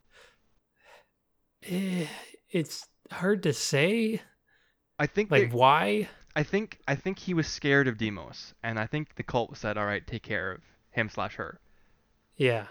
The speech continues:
Speaker 2: I think, or he was trying to get you, but he missed. Um, and then you go and, and kill Cleon.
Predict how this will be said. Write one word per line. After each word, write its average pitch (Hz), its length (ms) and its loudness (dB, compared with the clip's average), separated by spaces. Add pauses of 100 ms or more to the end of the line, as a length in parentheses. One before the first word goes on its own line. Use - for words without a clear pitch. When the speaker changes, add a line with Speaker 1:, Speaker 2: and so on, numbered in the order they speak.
(120)
Speaker 2:
I 139 60 -10
think, 214 340 -6 (240)
or 170 460 4
he 170 200 -6
was 156 140 -2
trying 147 200 0
to 131 100 -2 (720)
get 120 160 -2
you, 110 240 -6
but 104 120 -12
he 107 60 -10
missed. 95 400 -14 (1120)
Um, 110 380 -2 (380)
and 143 100 0
then 151 120 4
you 143 100 2
go 131 140 4
and, 110 220 -4
and 107 160 -8
kill 107 140 -8
Cleon. 101 440 -16